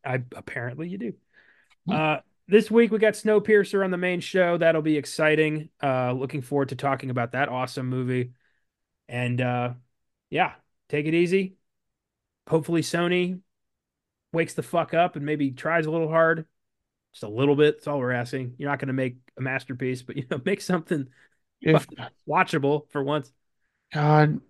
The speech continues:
Speaker 2: I'm, look, after the trailer for Kraven, unless they've, like, spent the delay t-, trying to, like, re-edit or some shit, I doubt that's gonna be any good.
Speaker 1: Yeah.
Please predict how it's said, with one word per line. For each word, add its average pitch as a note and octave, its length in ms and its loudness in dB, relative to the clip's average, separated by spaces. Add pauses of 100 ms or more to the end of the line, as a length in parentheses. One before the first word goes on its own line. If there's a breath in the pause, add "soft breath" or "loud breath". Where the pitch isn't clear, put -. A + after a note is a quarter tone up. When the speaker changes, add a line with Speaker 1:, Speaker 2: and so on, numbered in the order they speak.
Speaker 2:
I'm, E3+ 320 6 (140)
look, D#3+ 440 8
after E3 240 2
the F3+ 140 6
trailer F#3+ 380 6
for G3 140 2
Kraven, D#3+ 680 2
unless C#3+ 380 -2
they've, C#3+ 300 2
like, B2+ 480 0 (1600)
spent D3+ 380 -2
the D3+ 100 8
delay C#3 500 6
t-, C3+ 180 -6 (960)
trying D3 240 4
to, C#3 60 4
like, B2+ 280 0 (280)
re-edit C#3 600 2
or D3+ 80 0
some D#3 200 -4
shit, D#3 400 4 (480 soft breath)
I D3 80 2
doubt C3 220 0
that's A#2+ 160 -2
gonna B2+ 120 -2
be B2 80 0
any A#2+ 140 0
good. A#2+ 320 0 (920 soft breath)
Speaker 1:
Yeah. D3+ 200 2